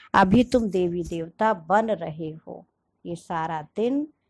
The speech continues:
सिमरण करते रहो, तो भी तुम्हारा बहुत कल्याण है।" बाबा कह रहे, दैवी गुण भी धारण करने हैं, पवित्र भी बनना है।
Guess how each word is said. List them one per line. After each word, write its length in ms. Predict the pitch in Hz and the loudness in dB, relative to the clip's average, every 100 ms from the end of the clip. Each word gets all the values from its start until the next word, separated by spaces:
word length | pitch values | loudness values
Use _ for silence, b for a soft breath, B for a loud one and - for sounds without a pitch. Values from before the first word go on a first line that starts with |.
| _ | _
सिमरण 600 | _ - 180 180 185 208 | _ -10 -6 -4 -2 -2
करते 580 | 214 - 165 - - 165 | -4 -8 -8 -8 -10 -8
रहो, 480 | 160 160 - 208 233 | -8 -12 -10 -8 -6
तो 300 | 233 196 202 | -6 -8 -6
भी 200 | 202 262 | -4 -4
तुम्हारा 600 | - 175 170 165 165 190 | -6 -8 -8 -6 -2 -4
बहुत 460 | 165 165 - 202 _ | -4 -10 -6 -8 _
कल्याण 580 | 170 160 165 165 160 | -8 -8 -10 -12 -14
है।" 380 | 165 160 170 _ _ _ _ _ _ _ _ | -16 -18 -20 _ _ _ _ _ _ _ _
बाबा 280 | 175 160 165 | -6 -6 -6
कह 200 | 165 175 | -10 -6
रहे, 140 | 190 190 | -4 -2
दैवी 420 | 180 170 160 156 | -2 -2 -4 -8
गुण 260 | - 160 | -10 -10
भी 200 | 160 196 | -6 -6
धारण 380 | 220 226 233 254 | -2 -2 -2 -6
करने 380 | 254 247 240 240 | -6 -8 -8 -14
हैं, 260 | 233 226 233 - | -14 -14 -12 -6
पवित्र 480 | 151 160 160 - 165 | -6 -6 -10 -12 -10
भी 220 | 190 226 | -6 -2
बनना 400 | 247 247 247 247 | 0 0 -2 -4
है। 180 | 240 | -8